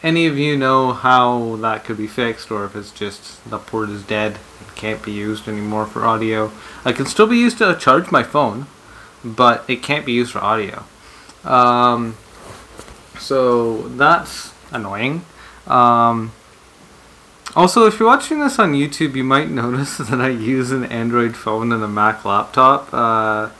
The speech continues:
that, that is a weird thing ab-, about me, but that, that is my <laughs> setup. Um, but, uh, yeah, th-, this, this isn't a technology podcast. It, it's, we're talking about anime here. Um,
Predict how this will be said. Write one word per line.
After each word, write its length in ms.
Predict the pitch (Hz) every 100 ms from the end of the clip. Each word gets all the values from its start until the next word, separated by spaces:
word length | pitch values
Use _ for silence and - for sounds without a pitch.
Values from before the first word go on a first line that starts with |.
| - - - - - - -
that, 480 | 147 160 165 -
that 160 | 180 175
is 160 | 208 185
a 160 | 160
weird 840 | 127 120 127 135 127 139 160 160
thing 640 | - - - 156 170 208 202
ab-, 260 | 175 165
about 420 | 165 170 160 185 190
me, 220 | 214 233
but 480 | 147 131 120 117 131
that, 300 | 127 127 123
that 140 | 123
is 220 | 131 127
my 120 | 139 127
<laughs> 20 |
setup. 560 | - 120 120 175 185 - - - - -
Um, 580 | 143 143 147 147 147 143 - - - - -
but, 640 | 143 151 160 160 151 - 160
uh, 380 | 151 143 147 165
yeah, 200 | 151 139
th-, 220 | 147 160
this, 380 | 170 165 - - - - - - - -
this 160 | 185
isn't 240 | 214 185 170
a 80 | 147
technology 560 | 139 131 120 117 107
podcast. 580 | 107 110 104 107 107 -
It, 280 | 110 113 113
it's, 320 | 110 - -
we're 220 | 113 113
talking 340 | 110 113 - 107
about 180 | 101
anime 360 | 101 101 101 101
here. 260 | 104 104 107
Um, 580 | 131 127 123 120 120